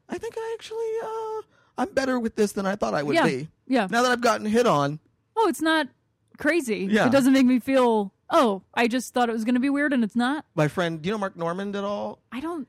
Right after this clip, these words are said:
Speaker 2: I
Speaker 1: He
Speaker 2: think
Speaker 1: has a great joke that I like, uh, you know, and it's from a straight guy per-, perspective. He was just talking, 'cause he has gay friends and he'll
Speaker 2: Mm-hmm.
Speaker 1: go to a gay bar and, like, hang out with his gay friends. And he was saying this to another friend of his. And he's like,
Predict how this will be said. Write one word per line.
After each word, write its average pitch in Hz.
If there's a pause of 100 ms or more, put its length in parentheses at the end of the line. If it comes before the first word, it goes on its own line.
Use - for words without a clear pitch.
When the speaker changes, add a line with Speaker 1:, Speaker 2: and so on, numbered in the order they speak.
Speaker 2:
I 233
Speaker 1:
He 160
Speaker 2:
think 202
Speaker 1:
has 180
a 160 (220)
great 151 (480)
joke 131
that 131
I 123
like, 120
uh, 110
you 185
know, 139
and 127
it's 127
from 127
a 131
straight 110
guy 107
per-, 113
perspective. 113 (420)
He 139
was 131
just 127
talking, 117
'cause 143
he 175
has 147
gay 143
friends 135
and 120
he'll 127
Speaker 2:
Mm-hmm. 107
Speaker 1:
go 131
to 131
a 135
gay 160
bar 117
and, 110
like, 110
hang 120
out 113
with 110
his 110
gay 110
friends. 127 (360)
And 127
he 135
was 135
saying 143
this 131
to 117
another 147
friend 117
of 98
his. 98
And 123
he's 117
like, 120